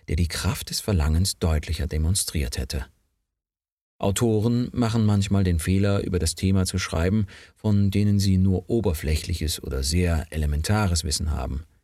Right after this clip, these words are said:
Ich hatte das Privileg, die Wirksamkeit der Kraft des Verlangens an der Behinderung meines eigenen Sohnes zu erproben. Vielleicht war es von der Vorsehung bestimmt, dass die Erfahrung so kam, wie sie kam,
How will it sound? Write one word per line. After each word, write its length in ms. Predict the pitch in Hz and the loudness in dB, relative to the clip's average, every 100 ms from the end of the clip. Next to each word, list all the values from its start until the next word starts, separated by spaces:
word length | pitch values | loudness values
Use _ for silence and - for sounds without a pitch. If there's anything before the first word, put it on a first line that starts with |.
| _ _ _ _ _ | _ _ _ _ _
Ich 240 | - 110 - | -4 -4 -2
hatte 160 | 76 | -4
das 200 | 69 67 | -4 -8
Privileg, 580 | - 73 76 73 107 - | -4 -4 0 0 -2 -2
die 160 | 104 92 | -2 0
Wirksamkeit 640 | 147 185 139 127 120 110 | 0 -2 -4 -4 -4 -4
der 120 | 92 80 | -4 -4
Kraft 340 | - 113 - | -4 -4 -4
des 140 | - | -6
Verlangens 840 | - 95 82 82 92 101 101 - - | 0 2 2 2 2 2 0 -4 -6
an 160 | 92 82 | -2 0
der 120 | 80 | 0
Behinderung 600 | 80 82 92 90 95 107 | 2 4 4 2 0 0
meines 280 | 85 90 - | 0 0 -2
eigenen 440 | 120 139 123 120 | -6 -4 -2 0
Sohnes 400 | 110 117 104 - | 0 2 2 0
zu 80 | - | -2
erproben. 560 | 55 - - 65 - - _ _ _ _ _ _ _ _ _ _ - | -6 -8 -6 -6 -6 -12 _ _ _ _ _ _ _ _ _ _ -4
Vielleicht 460 | 120 110 95 104 - | 0 2 2 0 -2
war 240 | 117 110 | -2 -2
es 240 | - - - | -2 -4 -6
von 300 | - 101 95 | -6 2 2
der 160 | 90 80 | 4 0
Vorsehung 640 | 80 - 123 95 80 73 | 0 0 0 2 0 0
bestimmt, 500 | 80 - 104 87 80 - - - - | -2 -2 0 0 0 -6 -16 -18 -6
dass 200 | 92 - | -4 -2
die 120 | 73 | -2
Erfahrung 580 | 73 - 101 110 104 98 | -2 0 0 0 2 2
so 120 | 92 | 0
kam, 520 | 80 95 82 82 90 - | 0 0 2 2 0 -2
wie 140 | - 95 | -2 0
sie 140 | 107 | 0
kam, 500 | - 120 85 71 71 | -2 0 2 0 -2